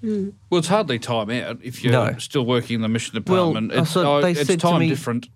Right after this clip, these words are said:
Speaker 2: You know, it's, it's
Speaker 1: Yeah.
Speaker 2: something
Speaker 3: "What do you want
Speaker 2: different.
Speaker 3: to do?"
Speaker 1: Different.
Speaker 3: And I said, "Well,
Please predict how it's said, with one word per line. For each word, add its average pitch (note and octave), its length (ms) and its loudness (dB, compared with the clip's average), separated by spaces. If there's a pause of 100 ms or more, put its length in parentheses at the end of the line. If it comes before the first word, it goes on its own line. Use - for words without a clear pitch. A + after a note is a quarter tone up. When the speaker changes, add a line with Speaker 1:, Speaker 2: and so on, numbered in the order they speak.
Speaker 2:
You C3 100 -2
know, A#2+ 180 -2
it's, - 380 -10
it's B2+ 160 -4
Speaker 1:
Yeah. A#3+ 60 2
Speaker 2:
something G3 100 4
Speaker 3:
"What F3 140 2
do - 60 2
you D#3 80 2
want C#3 180 2
Speaker 2:
different. G2+ 80 -4
Speaker 3:
to A2 60 0
do?" C3+ 100 2
Speaker 1:
Different. A#2+ 220 2
Speaker 3:
And C3 80 2
I C3 80 4
said, C3 180 0
"Well, A#2+ 380 2